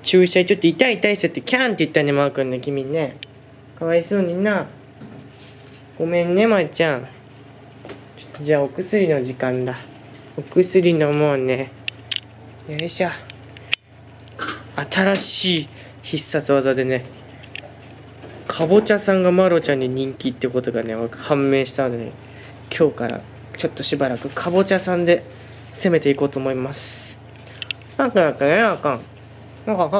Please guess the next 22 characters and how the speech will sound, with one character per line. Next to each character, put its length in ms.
ん 80
あ 40
か 200
ん。 40
こ 60
れ 80
ぐ 60
ら 60
い 40
に 100
ね、 180
切 140
り 100
ま 140
し 120
て、 240
切 260
っ 280
て 120
切 180
っ 40
て 440